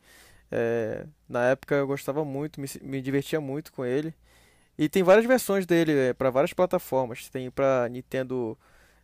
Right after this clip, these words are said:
é, o, aquele Game Boy Advance S P, o Game Boy Advance normal,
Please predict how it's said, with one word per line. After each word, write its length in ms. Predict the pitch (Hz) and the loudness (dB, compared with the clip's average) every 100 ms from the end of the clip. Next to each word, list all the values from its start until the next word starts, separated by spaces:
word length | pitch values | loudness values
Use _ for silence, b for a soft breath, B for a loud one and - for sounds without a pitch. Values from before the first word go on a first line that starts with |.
| - | -8
é, 360 | - 104 95 - | -6 -4 -6 -6
o, 60 | - | -10
aquele 320 | - 143 135 | -6 -2 0
Game 260 | 143 139 135 | 0 0 0
Boy 200 | 135 135 | 2 2
Advance 440 | 135 123 135 147 | 0 -6 -8 -8
S 100 | - | -10
P, 480 | - 127 151 147 127 - _ _ - | -6 -2 0 0 -2 -8 _ _ -10
o 220 | 120 131 | -8 -4
Game 180 | 131 131 | -4 2
Boy 140 | 135 | 0
Advance 600 | 127 117 135 175 160 - | 0 -4 -2 0 -2 -4
normal, 680 | 131 123 113 135 151 147 | -10 -6 0 4 4 2